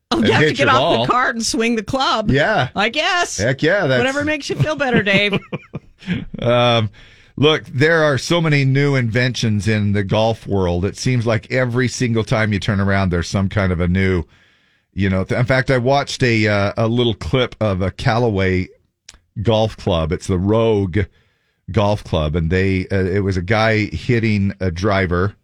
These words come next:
Speaker 2: Uh, it was his, uh, his, his driver wood, and, uh, he was, he, he hit it. He sprayed this, uh, stuff on the club face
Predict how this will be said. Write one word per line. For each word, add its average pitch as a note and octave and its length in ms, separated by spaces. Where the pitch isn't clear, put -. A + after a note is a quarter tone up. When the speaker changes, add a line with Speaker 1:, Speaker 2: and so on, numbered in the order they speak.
Speaker 2:
Uh, F2+ 100
it F2+ 160
was F#2 160
his, F#2+ 260
uh, F#2+ 160
his, F#2 320
his F2+ 240
driver F2 520
wood, F2 340
and, G#2+ 500
uh, G2+ 300
he A#2 420
was, G#2 840
he, G2 340
he G#2 240
hit C#3+ 280
it. B2 160
He A#2 120
sprayed D#3 560
this, B2 340
uh, G2+ 360
stuff - 480
on B2 200
the A2+ 60
club D#3 360
face F#2 560